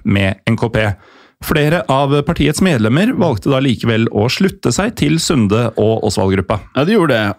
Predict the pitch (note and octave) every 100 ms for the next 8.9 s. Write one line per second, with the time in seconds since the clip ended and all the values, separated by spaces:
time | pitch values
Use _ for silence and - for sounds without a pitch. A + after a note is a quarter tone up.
0 | D#3+ F3 A3 D#3 D3+ E3 E3+ - C3 B2+
1 | - - G#2+ A2 G#2+ F2+ - G#2+ A2 A2
2 | - G#2 G#2 G2+ G2+ B2+ B2 - F3 D3
3 | C#3+ G3 G#3+ A3 D#3 G#2 - C3+ - G#2
4 | G2+ - C#3+ C#3 E3 A#3 A#3 - B3 D3+
5 | C#3 F3+ F#3 F#3 F#3+ F3 F#3 G3+ - -
6 | C4 C#3+ G2 A#2+ E3 E3+ A#2+ A#2+ C#3+ D#3+
7 | A3+ A3+ G#3 E3+ A#3 F#3 C3 - A#2 B2+
8 | A#2 A2+ A2 F3 C#3 G#2 F#2 G2+